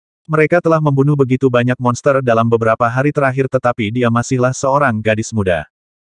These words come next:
Sesuatu yang tidak menyenangkan seperti hantu masih membuatnya takut." "Tidak," Ziting merasakan kedinginan setelah mendengar ini juga. "Hantu tidak ada. Yang disebut hantu,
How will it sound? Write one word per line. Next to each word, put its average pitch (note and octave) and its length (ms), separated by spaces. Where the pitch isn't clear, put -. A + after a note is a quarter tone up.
Sesuatu D#3 480
yang E3 160
tidak C#3+ 240
menyenangkan B2+ 480
seperti C3 400
hantu C3+ 320
masih C3+ 320
membuatnya A#2 480
takut." G2 400
"Tidak," D3 320
Ziting D3+ 320
merasakan D3+ 480
kedinginan B2 480
setelah B2 320
mendengar C3+ 400
ini A2+ 240
juga. F#2+ 320
"Hantu E3 400
tidak C#3+ 320
ada. G2 240
Yang D#3+ 320
disebut D3+ 320
hantu, C#3 420